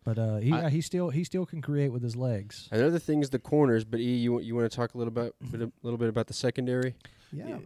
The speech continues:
Speaker 2: yeah, I mean, the secondary, it's, I mean, obviously it revolves around Sauce and everything, and Sauce, like, the main, um, focal point of that, um, secondary. But, I mean, they, they, you know, they've got weapons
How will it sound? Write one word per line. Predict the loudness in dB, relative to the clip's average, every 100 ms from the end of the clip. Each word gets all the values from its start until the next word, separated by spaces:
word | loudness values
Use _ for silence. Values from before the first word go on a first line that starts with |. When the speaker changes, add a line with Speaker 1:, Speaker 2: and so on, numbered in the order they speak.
| -16 -10
Speaker 2:
yeah, | -6 -4 -2 -2 -4 -6
I | -8
mean, | -4 -4 -4 -8 -14 _ _ _ _ _ _ -20 -20 -10
the | -8
secondary, | -2 -2 0 2 4 4 2 -2
it's, | -6 -12 -16 -14
I |
mean, | -10 -8
obviously | -6 -8 -8 -10
it | -8
revolves | -8 -6 -6 -8
around | -12 -12 -14 -14
Sauce | -10 -8 -8 -12
and | -14
everything, | -12 -14 -12 -14 -12
and | -14 -14
Sauce, | -10 -10 -10
like, | -14 -16
the | -16
main, | -14 -12 -12 -12 -14 -18 _ _ -20 _ -14
um, | -10 -10 -10 -16 -20 -20 -20 _ _ _ _ _ _ -12
focal | -8 -8 -8
point | -8 -8 -10
of | -10
that, | -10 -10 _ _ _ _ _ _ -20
um, | -20 -20 _ _ _ _ _ _ -16
secondary. | -14 -12 -12 -14 -14 -16 -18 _ _ _ -6
But, | -4
I |
mean, | -4
they, | -8 -12
they, | -14
you | -14 -12
know, | -10
they've | -8 -8
got | -8 -6
weapons | -6 -6 -8 -10 -14 -18